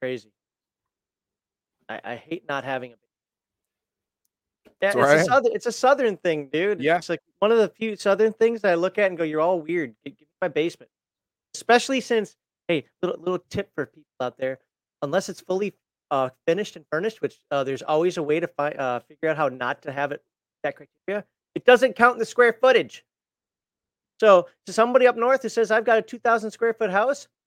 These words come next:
Speaker 1: probably has something closer to three or four thousand square foot house.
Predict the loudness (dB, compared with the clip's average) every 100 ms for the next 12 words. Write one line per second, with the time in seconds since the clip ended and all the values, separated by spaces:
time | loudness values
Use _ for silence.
0 | _ _ -12 -6 -4 -2 -2 0 -2 -2
1 | -6 -6 -12 -6 -6 -4 -8 -10 _ -14
2 | -6 -2 0 2 0 0 -14 -10 -8 -8
3 | -12 -12 -18